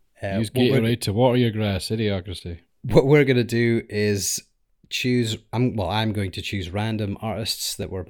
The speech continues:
Speaker 1: very popular in nineteen seventy-six or were around, they were kind of at their peak in nineteen seventy-six.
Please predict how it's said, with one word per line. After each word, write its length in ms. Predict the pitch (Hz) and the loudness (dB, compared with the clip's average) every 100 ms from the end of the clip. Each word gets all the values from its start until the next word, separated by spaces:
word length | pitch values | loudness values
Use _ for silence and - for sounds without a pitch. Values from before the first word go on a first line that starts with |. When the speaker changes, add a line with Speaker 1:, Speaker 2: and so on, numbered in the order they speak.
| - | -8
Speaker 1:
very 200 | 110 101 | -4 -2
popular 400 | - 120 123 117 | 0 0 0 -4
in 80 | 113 | -4
nineteen 180 | 113 101 | -6 -8
seventy-six 640 | - 90 - 110 101 - | -8 -8 -8 -10 -12 -12
or 260 | 110 107 | -8 -8
were 200 | 95 101 | -6 -6
around, 600 | 98 98 107 101 101 98 - | -6 -6 -6 -6 -8 -10 -10
they 120 | 107 | -8
were 120 | 104 | -8
kind 180 | - 120 | -8 -8
of 60 | |
at 60 | 104 | -8
their 100 | 82 | -10
peak 280 | - 92 90 | -8 -8 -6
in 120 | 85 | -8
nineteen 340 | 82 58 76 - | -8 -10 -14 -16
seventy-six. 1120 | - - 87 - - 82 80 - 76 - - | -14 -10 -10 -12 -10 -10 -10 -12 -14 -16 -20